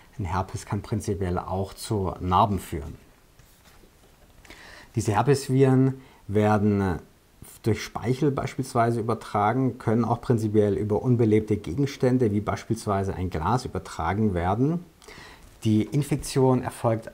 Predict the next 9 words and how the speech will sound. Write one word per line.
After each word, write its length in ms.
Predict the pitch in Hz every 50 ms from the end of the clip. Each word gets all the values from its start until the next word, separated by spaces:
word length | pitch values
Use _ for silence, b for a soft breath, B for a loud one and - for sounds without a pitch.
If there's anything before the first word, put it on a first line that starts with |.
| -
allerdings 560 | - 107 104 107 101 110 110 110 107 - -
in 160 | - - 117 107
den 180 | 104 101 92
meisten 540 | 85 87 87 104 131 135 131 - - 123 113
Fällen 480 | 113 - - 120 110 110 110 107 107 107
schon 320 | - - 110 104 104 98
im 260 | - 104 104 98 95
Kindesalter, 1080 | - - 123 127 131 135 131 - - - 104 110 110 107 104 - - 110 101 104 95 76 - -
im 380 | - 98 98 95 90 87 85